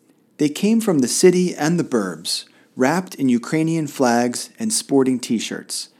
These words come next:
The crowd started coming the day Russia invaded Ukraine. Quote, "It's been like this for days," a manager said. For sixty-seven years, customers have crowded into Veselka, a cozy Ukrainian diner in New York City's East Village,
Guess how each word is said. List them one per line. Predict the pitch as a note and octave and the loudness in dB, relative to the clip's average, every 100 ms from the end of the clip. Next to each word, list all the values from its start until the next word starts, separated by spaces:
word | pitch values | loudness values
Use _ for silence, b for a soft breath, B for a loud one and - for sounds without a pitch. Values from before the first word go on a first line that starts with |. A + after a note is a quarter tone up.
| b b b b b | b b b b b
The | C3 | -8
crowd | - F3 F#3+ F#3 | -2 0 0 0
started | - D#3 D#3 D#3+ D#3 | -2 0 2 0 -4
coming | D#3 D3+ | -4 -2
the | C3 | -2
day | A2+ B2 A#2+ | 2 2 2
Russia | A2+ B2 - A#2 | 0 -2 -4 -4
invaded | A2 A2+ B2 A#2+ A2 | -2 0 0 0 -4
Ukraine. | G#2+ A2 G2+ F2+ - _ b b b b b | -6 -6 -8 -10 -20 _ b b b b b
Quote, | D#3+ D3 - | 2 2 2
"It's | C3+ C3+ | -4 -2
been | D3+ C#3+ | -2 0
like | B2+ A#2+ | 0 0
this | B2+ - | -4 -4
for | A2+ | -6
days," | A#2 B2 C3+ G2+ F2+ - | 0 2 4 0 -4 -8
a | G#2+ | -4
manager | G#2+ G2+ G2 G2+ | -4 -4 -8 -8
said. | - G2 D#2+ - _ _ _ _ _ _ _ _ _ b b b b b | -8 -8 -12 -16 _ _ _ _ _ _ _ _ _ b b b b b
For | - C#3+ | 0 2
sixty-seven | - - G#3 G3+ - A3 - F3 F3 C#3 | 2 0 -2 -2 -2 0 0 0 0 0
years, | G#2+ G2 G2 - _ _ | 0 0 -4 -8 _ _
customers | - F3+ F#3 G#3+ G#3 | -4 -4 0 2 2
have | D#3 A#2+ | 0 -4
crowded | - D3 D3+ E3+ C#3+ | -6 -2 0 0 0
into | C3 - | 0 0
Veselka, | A2+ A2 - A2 G2 - - - _ - | -2 -2 0 0 -2 -10 -16 -20 _ -16
a | |
cozy | - - E3 F3 F#3+ | -10 -2 0 2 0
Ukrainian | F3 C#3 - C#3+ C#3+ C#3+ C3 | 0 -2 -2 0 0 0 -2
diner | A2 A2 G#2+ G2+ | 0 0 0 -2
in | G2+ G#2 | -4 0
New | A#2+ C#3+ | 4 4
York | C#3+ | 2
City's | - G#2+ G#2+ - | -2 0 -2 -4
East | - G2 - | -8 -8 -4
Village, | A#2 G#2+ F2 - | -2 -2 -4 -8